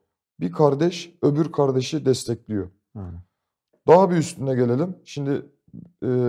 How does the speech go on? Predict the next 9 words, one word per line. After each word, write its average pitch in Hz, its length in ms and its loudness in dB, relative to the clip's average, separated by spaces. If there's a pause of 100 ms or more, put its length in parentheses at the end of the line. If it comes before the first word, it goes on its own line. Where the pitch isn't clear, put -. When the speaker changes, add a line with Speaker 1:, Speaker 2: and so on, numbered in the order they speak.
(260)
Speaker 1:
Genç 131 260 -2
Fenerbahçe 131 480 2
içimizde, 123 500 -4 (240)
e, - 80 -6 (600)
durumu 120 420 -4 (120)
çok - 300 -10
iyi 104 100 -4
olan 101 240 0 (340)
ve 117 200 -2